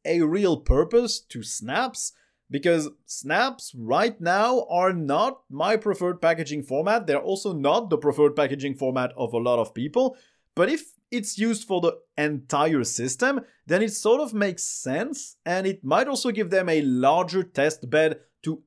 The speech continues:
actually improve snaps and snap packaging and making snaps communicate better, start faster, integrate better with each other.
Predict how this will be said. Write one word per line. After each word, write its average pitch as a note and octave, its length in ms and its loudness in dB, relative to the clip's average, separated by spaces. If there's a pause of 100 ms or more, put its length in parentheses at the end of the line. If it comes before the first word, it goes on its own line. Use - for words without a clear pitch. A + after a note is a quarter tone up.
actually G#3 580 0
improve D#3 640 0 (220)
snaps D3 640 -2
and A2+ 200 -6
snap E3 320 -2
packaging G3 560 -2 (220)
and D3+ 160 -4
making D#3 320 0
snaps D3 400 -2
communicate F#3 540 0
better, F#3+ 300 2
start F3+ 400 2
faster, F3+ 600 0
integrate D#3+ 520 -2
better E3+ 240 4
with F3 200 -2
each E3+ 160 -8
other. D#3+ 300 2